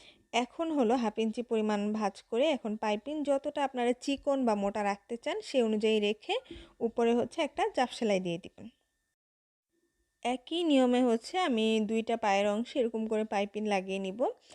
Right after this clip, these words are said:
আর প্রথমে আপনারা খেয়াল রাখবেন, প্রথমে হচ্ছে কাপড়টা নিচের দিকে দিয়ে তারপরে হচ্ছে উপরের দিকটা আপনারা কুচি দিয়ে দিবেন। এরপর এই যে দেখতে পাচ্ছেন, আমি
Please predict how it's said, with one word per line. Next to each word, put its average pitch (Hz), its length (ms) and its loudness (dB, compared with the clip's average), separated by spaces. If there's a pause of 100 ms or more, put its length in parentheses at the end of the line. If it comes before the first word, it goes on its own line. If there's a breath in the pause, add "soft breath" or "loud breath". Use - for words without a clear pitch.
(400 loud breath)
আর 190 180 0 (120)
প্রথমে 262 360 0
আপনারা 233 300 -2
খেয়াল 233 400 0
রাখবেন, 208 360 0
প্রথমে 247 320 -4
হচ্ছে 226 280 -4
কাপড়টা 226 540 -4
নিচের 214 440 -2
দিকে 226 260 -4
দিয়ে 226 300 0 (200)
তারপরে 190 480 -2
হচ্ছে 208 300 -4 (160)
উপরের 247 480 0
দিকটা 208 400 -6 (520 soft breath)
আপনারা 220 360 -6
কুচি 254 280 -6
দিয়ে 202 200 -2
দিবেন। 180 300 -8 (920 soft breath)
এরপর 262 560 2 (420)
এই 214 120 -2
যে 226 120 0
দেখতে 220 260 -4
পাচ্ছেন, 226 480 -6
আমি 202 180 -2